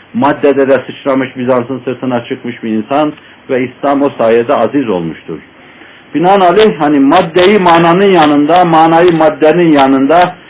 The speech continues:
iş derinliğinde kusur etmeden ve dünya işlerinde de katiyen kusur etmeden Müslümanlar kendilerini yenileyip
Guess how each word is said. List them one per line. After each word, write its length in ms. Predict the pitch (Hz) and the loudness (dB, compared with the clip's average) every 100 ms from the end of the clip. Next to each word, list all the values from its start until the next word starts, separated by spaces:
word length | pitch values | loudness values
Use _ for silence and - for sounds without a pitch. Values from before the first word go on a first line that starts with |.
| - - | -20 -12
iş 160 | 165 180 - | -6 -6 -2
derinliğinde 560 | 185 185 185 190 190 185 175 | 2 2 2 2 2 0 0
kusur 280 | 185 170 185 | -2 0 2
etmeden 720 | 220 220 165 143 143 170 160 | 2 2 0 0 0 -2 -2
ve 160 | 135 135 | -2 0
dünya 280 | 160 175 226 | 2 2 2
işlerinde 560 | 208 - 190 180 175 175 | 0 2 0 2 0 0
de 100 | 170 | 0
katiyen 480 | 175 170 165 160 | -4 -6 -4 -4
kusur 300 | 156 151 165 | -4 -8 -4
etmeden 580 | 151 147 147 147 170 175 170 - - - - | -4 -2 -2 -2 -2 -4 -8 -20 -20 -20 -16
Müslümanlar 680 | 139 - 160 160 160 175 165 - | -16 -6 -2 0 2 0 -2 -4
kendilerini 840 | 165 156 147 151 143 143 139 123 139 | -4 -2 2 2 2 2 0 0 2
yenileyip 600 | 175 156 143 147 214 | 2 2 2 2 0